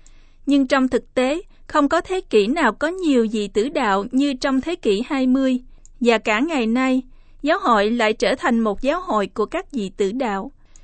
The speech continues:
Và như một thí dụ, Đức Hồng Y Cốc trưng dẫn một tổ chức khủng bố Hồi giáo ma quái là nhà nước Hồi giáo I S.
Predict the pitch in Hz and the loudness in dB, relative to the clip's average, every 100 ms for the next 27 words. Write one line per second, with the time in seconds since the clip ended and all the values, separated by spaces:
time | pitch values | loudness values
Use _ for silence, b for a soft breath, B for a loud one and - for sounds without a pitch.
0 | b 247 226 240 277 262 208 - 294 339 | b 2 4 4 4 2 0 -2 -6 -2
1 | 254 208 190 b b b b - - 359 | 2 2 2 b b b b -14 -6 -4
2 | - 247 269 269 - 311 - - - 311 | -2 -2 -2 -4 -6 -8 -8 -20 -8 0
3 | 294 247 208 233 311 233 - 214 196 - | 2 2 0 0 0 0 0 -2 -2 -4
4 | 370 - 196 202 254 262 370 330 226 220 | -8 -6 -6 -4 0 0 2 0 0 0
5 | 247 339 359 262 269 254 302 - 277 226 | -2 0 -2 -2 -2 -2 -2 -4 -2 0
6 | 220 220 240 226 262 359 294 240 214 240 | -2 -2 -2 0 0 -2 -2 0 0 0
7 | 277 - 277 - 302 - | -2 -2 -4 -4 -6 -8